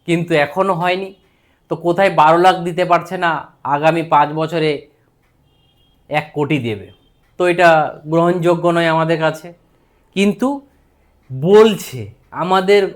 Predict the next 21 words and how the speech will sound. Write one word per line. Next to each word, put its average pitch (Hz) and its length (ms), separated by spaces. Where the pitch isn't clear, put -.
অন্তত 165 380
আমাদের 170 400
ওয়েস্ট 156 340
বেঙ্গলের 180 380
মতো 165 240
না 151 240
যে 123 260
ভোট 139 380
আসলেই 156 420
লক্ষ্মী 160 420
ভাণ্ডারে 156 460
ডবল 131 220
করে 117 240
দেব, 101 140
এটা 160 260
তো 170 120
বলছে 143 400
না। - 120
চাকরি 165 540
তো 185 60
বলছে 160 420